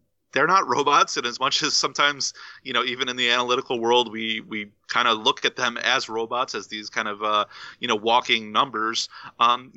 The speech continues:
no, it's not. They're not. They're, they're real players. That, they're real people that have to go through a, a, you know, a everyday life like the rest of us. And yes, they get paid millions of dollars to,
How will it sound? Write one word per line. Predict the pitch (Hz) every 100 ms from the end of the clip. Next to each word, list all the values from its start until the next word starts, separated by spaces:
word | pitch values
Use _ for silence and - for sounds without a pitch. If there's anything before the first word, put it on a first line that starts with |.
| 147
no, | 190 269 143
it's | 127 -
not. | - 107
They're | 175
not. | 185 254 123
They're, | 123 135
they're | 135
real | 131 151 220
players. | 190 156 190 175
That, | 156 -
they're | 123
real | 123 160
people | 175 156 180
that | 156 117
have | 120
to | 123
go | 123
through | 135 147 147 147
a, | -
a, | 117
you | 113
know, | 107 110
a | 113 110 113
everyday | 113 135 127
life | 120 120 131
like | 123
the |
rest | 107 110 143
of |
us. | 143 -
And | 101
yes, | 110 127
they | 135
get | 117 107
paid | 113 117 113
millions | 113 123 127
of | 117
dollars | 107 107 143 -
to, | 113